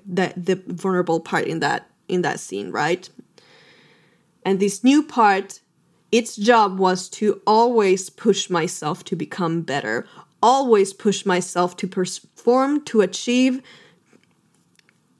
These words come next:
and, you know, become the greatest. Because subconsciously, this is creating, you know, the belief that if I become the greatest, then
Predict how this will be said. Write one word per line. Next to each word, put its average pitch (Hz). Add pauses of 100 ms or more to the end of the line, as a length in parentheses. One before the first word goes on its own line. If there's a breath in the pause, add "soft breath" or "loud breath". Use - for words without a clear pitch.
(140)
and, 196
you 202
know, 175 (460)
become 208
the 190
greatest. 170 (380 loud breath)
Because 285
subconsciously, 185
this 180
is 196
creating, 190
you 190
know, 151
the 170
belief 170
that 151 (280 soft breath)
if 214
I 208
become 226
the 254
greatest, 202
then 175